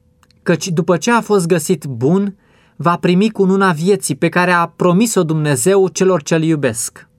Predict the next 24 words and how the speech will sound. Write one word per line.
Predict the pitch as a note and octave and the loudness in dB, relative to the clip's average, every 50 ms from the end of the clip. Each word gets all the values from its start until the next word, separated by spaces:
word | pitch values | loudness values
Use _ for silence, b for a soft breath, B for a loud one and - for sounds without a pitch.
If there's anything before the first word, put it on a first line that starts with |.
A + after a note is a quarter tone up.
| _ _ _ _ _ _ _ _ _ _ _ _ _ _ _ _ _ b b b b b b b b | _ _ _ _ _ _ _ _ _ _ _ _ _ _ _ _ _ b b b b b b b b
Foarte | _ _ - - - C#4 A#3+ A3 F#3 C#3+ - D#3+ C#3 | _ _ -20 -14 -8 -4 -2 -2 -2 0 0 -2 0
greu | C3 D3 D3 E3 F3 F3+ | 0 0 2 2 2 0
să | E3+ - - D#3 | 0 -2 -4 -2
vorbești | C#3 C#3+ C#3 C3 D3+ D#3 D3 D3 | -2 -2 0 0 0 0 0 -2
despre | D#3 C#3+ - - - D3+ D3+ | -2 -4 -4 -4 -2 0 0
ispite | D3 D3 - - - F#3 D#3+ D3 - A#2 A2 G2+ G#2+ - b b b b b b b | 0 -2 -6 -8 -6 -6 -6 -6 -6 -8 -8 -10 -12 -20 b b b b b b b
și | b - - F3+ | b -4 -2 0
mult | E3 D3+ D3+ E3+ A3+ D4 D#4+ A#3+ | 0 0 0 0 0 0 0 -2
mai | - F#3 D#3+ C#3 B2 | -4 -4 -4 -4 -4
greu | A2+ C3 B2+ C3 D3 E3+ G3 G#3+ | -2 -2 0 2 2 2 2 0
să | F#3+ - - F3 | -2 -2 -2 -2
și | D3 - - - G3+ G#3+ G#3 G3 b b b b b b b | -2 -2 -4 -4 -4 -2 -4 -4 b b b b b b b
întâmpini | F#3+ F#3 F3+ F3+ E3+ - - C#4+ D#4 D4+ A#3 A3 F#3 D#3 C#3 | -2 0 0 0 0 0 -2 -2 0 0 0 -2 0 0 -2
ispitele | A#2+ - - - G3 F#3+ - F3+ D#3+ D3+ D3+ D3 C#3 b b b b b b b b b b b - D#4+ | -4 -4 -4 -4 -4 -2 -2 -2 -2 -2 -2 -4 -4 b b b b b b b b b b b -20 -12
într-un | C4+ G3 F3 E3+ D#3+ E3+ F3 F#3 | -6 -4 -2 -2 -2 0 0 0
așa | F#3 E3+ - A3+ A3+ | 0 0 0 0 0
mod | G3+ F#3+ G3+ G#3+ F#3 | 2 2 0 2 0
încât | G3+ F#3+ E3 C#3 F#3 F3+ - | 0 -2 -2 -2 -2 -4 -4
să | - - - E3+ E3+ E3 D#3+ D#3+ D#3 D3+ D#3 - | -4 -6 -4 -2 0 0 0 0 -2 -4 -6 -8
reziști | - F3 E3 F3 F3 D3+ B2+ A#2 D3 F3+ G#3+ G#3+ - - - - - - _ _ _ | -6 -4 -2 0 0 -2 -2 -2 -4 -4 -4 -4 -8 -12 -14 -18 -20 -20 _ _ _
tentațiilor | - E3+ D#3+ C#3+ C#3+ F#3 G3 F#3+ - F3+ F3 E3 D#3 | -4 -2 -2 -2 -2 -4 -4 -4 -6 -4 -4 -4 -4
de | C3+ C#3 D3+ | -2 -2 -2
a | D#3 D#3 D3+ D3 C#3+ C3+ - _ - | 0 0 2 0 0 -2 -4 _ -6
păcătui, | - F3 D3+ - E3 - - D3 C3+ C3 D3 E3+ F#3+ F#3 | -4 -4 -2 -2 -4 -4 -4 -4 -4 -4 -2 -4 -4 -6